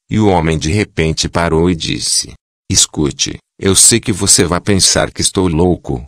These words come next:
mas existem alienígenas envolvidos nisto. Começou há cerca de sete ou oito anos atrás. Existem pleiadianos, draconianos.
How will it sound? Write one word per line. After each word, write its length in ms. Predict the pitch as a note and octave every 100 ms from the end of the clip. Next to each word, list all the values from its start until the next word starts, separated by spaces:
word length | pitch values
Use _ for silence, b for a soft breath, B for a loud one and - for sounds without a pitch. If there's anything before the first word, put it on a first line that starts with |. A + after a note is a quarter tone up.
| _ -
mas 340 | - G2 G2
existem 520 | G#2 E2 - - F2+
alienígenas 880 | F2 E2+ F2+ E2+ D2+ C2 F#2 F2+ E2+
envolvidos 680 | G2 F#2 G2 D2 E2 D2 D#2+
nisto. 540 | E2+ C2+ - - - - _ _ _ -
Começou 580 | B2 B2 A2+ - E2+ D2
há 180 | D2
cerca 440 | E2 - F#2+ - E2+
de 120 | D2+
sete 680 | - - D#2 C2 - - - _ _
ou 140 | G2 G2
oito 340 | A2 - F2+
anos 360 | D2 D#2+ D#2 D#2
atrás. 680 | D#2 - C2 - - - - _ _ _ -
Existem 600 | F#2 D#2+ G#2+ G2 - F#2
pleiadianos, 1120 | - G#2 G#2 F2+ E2+ C#2 C#2 D2 D#2 - - - _
draconianos. 1000 | D#2+ E2 - F#2 F2 D2 B1 - - -